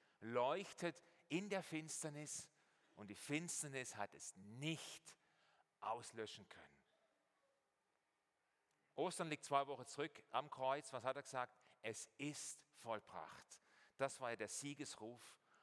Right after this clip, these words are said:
von Jesus am Kreuz. Und dieser Sieg, der gilt jetzt in unserem Leben. Und der ist was sehr Reales.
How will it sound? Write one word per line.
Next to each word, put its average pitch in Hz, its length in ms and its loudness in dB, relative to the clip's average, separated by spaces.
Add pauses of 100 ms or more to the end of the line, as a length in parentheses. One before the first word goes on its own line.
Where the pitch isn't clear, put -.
von 147 260 -2
Jesus 139 380 -6
am 101 200 -8
Kreuz. 127 600 -6 (540)
Und 113 220 -12
dieser 175 260 -6
Sieg, 120 560 -8 (800)
der 135 140 6
gilt 131 540 -6 (340)
jetzt - 640 -2 (280)
in 135 380 -2 (140)
unserem 123 380 -4
Leben. 98 340 -6 (460)
Und 127 200 -4
der 160 240 2
ist 151 240 -4
was 127 380 -2 (400)
sehr 147 560 0 (600)
Reales. 113 1040 -4